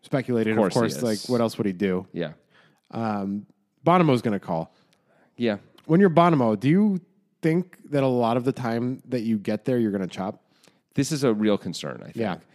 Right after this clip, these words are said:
Speaker 2: And it sorta sucks, but, like, we can't play ten six suited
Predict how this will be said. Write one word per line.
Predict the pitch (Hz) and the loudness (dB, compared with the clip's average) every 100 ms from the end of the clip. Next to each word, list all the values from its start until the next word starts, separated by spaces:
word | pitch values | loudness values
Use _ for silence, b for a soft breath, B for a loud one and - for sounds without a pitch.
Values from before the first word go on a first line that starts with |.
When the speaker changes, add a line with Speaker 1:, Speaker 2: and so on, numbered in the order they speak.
| b b | b b
Speaker 2:
And | 101 | -8
it | 104 | -8
sorta | - 139 139 | -2 0 2
sucks, | 123 120 92 - | 0 -2 -2 -6
but, | - 107 113 | -4 -4 -4
like, | 110 - b b - | -6 -8 b b -8
we | |
can't | 170 - 277 | -4 -2 -2
play | 277 247 | 0 -2
ten | 202 - 165 175 | -2 -2 -2 -2
six | 165 156 - | -2 -6 -8
suited | - 139 110 98 | -4 0 0 -2